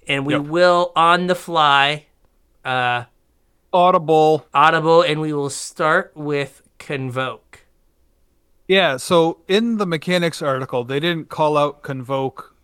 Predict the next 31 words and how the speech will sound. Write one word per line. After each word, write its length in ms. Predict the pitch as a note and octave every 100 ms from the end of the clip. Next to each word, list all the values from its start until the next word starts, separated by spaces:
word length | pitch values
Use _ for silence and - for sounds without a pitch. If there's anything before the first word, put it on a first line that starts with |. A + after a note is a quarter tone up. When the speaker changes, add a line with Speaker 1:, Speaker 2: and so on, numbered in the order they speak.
| _ _ _ _ _
Speaker 2:
as 140 | C#3 C3
a 40 |
mechanic. 600 | A#2+ A2+ C3 G#2+ F#2 - _ _ _ - _ _ _ _ _ _
Speaker 1:
Weird. 520 | - B2 B2 D#3 A3 - _ _ _ _ _ _ _ _ _ _ _ _ -
Speaker 2:
Yeah, 280 | C#3+ A2+ - _ _
like, 160 | C3+ -
we 140 | D#3
don't 340 | D#3+ D#3 - C3+
get 280 | C#3+ - -
Convoke 460 | C3+ A#2+ C3 -
that 200 | C3 A#2
often. 400 | G#2+ D#3 - G2
Does 160 | G2+ A2+
that 160 | C3
mean 220 | C3 C3 B2
Convoke 480 | C3 B2 B2+ B2+
is, 420 | C3+ A#2 - - - -
like, 160 | B2+ -
deciduous 600 | B2 C3+ B2+ C#3+ C#3+ -
now? 220 | D3 D#3 - - - - - - - - -
Speaker 1:
I 140 | D#3 B2+ -
don't 380 | B2+ C3 C#3+ C#3
know. 640 | C#3+ E3+ B2+ A2 A2 - _ _ _ C3+
Speaker 2:
Do 100 | C3+
words 340 | C3 C#3 B2+
even 220 | C3+ B2+
have 180 | B2 B2
meanings 380 | B2 B2+ C3 B2+
anymore? 420 | B2+ B2 B2+ B2+
Like, 180 | B2 A#2
do, 160 | C#3